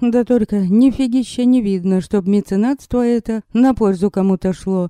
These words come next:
Ну, кроме директрисы, конечно. Дождавшись, когда голоса ударятся, Анечка докурила уже безо всякого удовольствия и выбралась из тайника.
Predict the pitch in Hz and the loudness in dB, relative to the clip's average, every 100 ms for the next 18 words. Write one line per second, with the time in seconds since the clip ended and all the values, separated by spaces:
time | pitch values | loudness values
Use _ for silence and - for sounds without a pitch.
0 | - 190 233 349 392 247 262 269 214 254 | -2 0 2 2 0 0 2 4 4 2
1 | 254 202 170 226 269 320 349 285 240 226 | 2 0 -2 0 0 -2 -4 -2 -2 -2
2 | 254 269 220 233 208 185 170 - 190 180 | -4 -6 -4 -2 0 -2 -6 -6 -6 -8
3 | - _ _ _ _ _ _ 156 156 214 | -12 _ _ _ _ _ _ -6 -2 -2
4 | 247 196 190 190 - 190 180 - 165 170 | 0 0 0 0 -2 -4 -2 -4 -2 -2
5 | 175 170 175 185 185 151 143 135 175 220 | 0 0 0 0 0 0 0 -2 -2 -6
6 | - 196 190 185 _ - 214 262 247 - | -8 -6 -6 -6 _ -4 2 4 4 2
7 | 175 160 147 - 143 147 208 208 208 190 | -2 0 -2 -2 -2 0 2 2 0 -2
8 | 165 190 208 208 190 208 - 240 254 202 | -2 0 2 2 2 0 0 -4 0 0
9 | 165 156 156 151 135 - 151 147 147 - | 2 0 0 2 0 -4 -6 -4 -4 -6
10 | - 226 247 240 165 165 165 - 170 - | 0 4 4 4 4 4 2 0 -6 -2
11 | 175 175 175 175 147 143 | 0 2 2 0 -4 -6